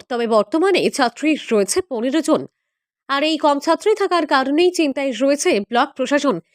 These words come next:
এই হোস্টেলে থাকা, খাওয়া, পড়াশোনা করা সবই বিনামূল্যে। তা সত্ত্বেও কেন ছাত্রীরা এখানে থাকতে চাইছে না, তা সরেজমিনে খতিয়ে দেখতে যান দুবরাজপুরের ব্লক প্রশাসন ও পুলিশ প্রশাসন। জানা গেছে,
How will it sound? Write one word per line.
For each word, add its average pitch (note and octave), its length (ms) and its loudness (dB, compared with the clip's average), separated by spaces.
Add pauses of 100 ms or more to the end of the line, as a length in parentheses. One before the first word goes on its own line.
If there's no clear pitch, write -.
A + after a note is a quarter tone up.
(220)
এই E4+ 160 0
হোস্টেলে D#4 560 0
থাকা, D4 360 0
খাওয়া, D#4+ 360 2
পড়াশোনা D#4 520 0
করা D4+ 280 -2
সবই C#4+ 440 2
বিনামূল্যে। A#3 580 2 (320)
তা D4+ 140 -8
সত্ত্বেও E4 520 2
কেন A#4 220 2
ছাত্রীরা F4+ 540 2
এখানে E4 300 0
থাকতে C#4+ 320 -2
চাইছে C4+ 360 0
না, E4+ 180 2
তা C#4 260 0 (340)
সরেজমিনে F4+ 680 2
খতিয়ে C#4+ 320 0
দেখতে A3+ 340 -2
যান E4 220 2
দুবরাজপুরের C#4 580 0
ব্লক G#3 280 0
প্রশাসন B3+ 500 -2
ও G#3+ 100 0
পুলিশ B3 360 -2
প্রশাসন। A3+ 480 -2 (540)
জানা D#4 220 2
গেছে, F#4 400 0